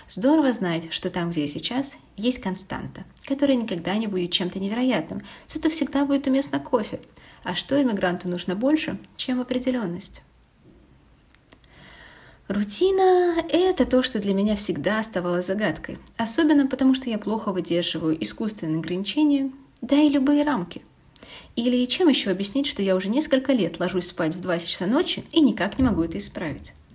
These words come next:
Возможно, инфантилизмом и надеждой на чудо. Смешно, что именно эта рутина, то есть ее отсутствие, это единственное, что у меня есть постоянного.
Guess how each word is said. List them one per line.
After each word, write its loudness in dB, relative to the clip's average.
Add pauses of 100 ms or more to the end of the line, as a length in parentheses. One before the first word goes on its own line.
(480)
Возможно, 4
инфантилизмом 4 (140)
и 4
надеждой -2
на -8
чудо. -10 (500)
Смешно, 0
что -2
именно 2
эта 0
рутина, 2 (180)
то 0
есть 0
ее 0
отсутствие, -6 (220)
это 4
единственное, 0
что -6
у -6
меня -4
есть -2
постоянного. -6